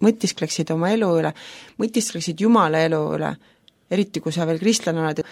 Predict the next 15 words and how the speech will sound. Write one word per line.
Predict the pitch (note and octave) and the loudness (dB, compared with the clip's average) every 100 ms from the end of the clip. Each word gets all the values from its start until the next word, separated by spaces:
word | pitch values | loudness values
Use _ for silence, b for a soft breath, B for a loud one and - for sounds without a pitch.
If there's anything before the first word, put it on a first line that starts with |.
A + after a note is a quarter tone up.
| B | B
Niikuinii | A#3+ C4+ C#4 C4+ | 2 6 6 6
me | G3 | 4
oleme | E3+ E3+ | 0 0
siukse | G#3 A3+ - F3+ - | -2 -2 -2 -4 -4
kiire | A#3+ A#3+ F#3+ | 0 0 2
ratta | F#3+ G#3 E3+ | 0 0 -2
peal | E3 E3 D#3+ | 0 0 2
oma | F3+ | 0
igapäevaeluga. | G3 E3+ D#3+ F3 F#3+ E3 D#3+ B B B B B B _ | 0 0 2 2 2 -2 -6 B B B B B B _
Ja | F#3 | 2
kui | G#3+ | 6
me | A3 | 6
võtame | B3+ B3 G3+ E3+ | 6 2 0 -2
need, | E3+ - F3 | -4 -4 -2
äh, | E3+ | 0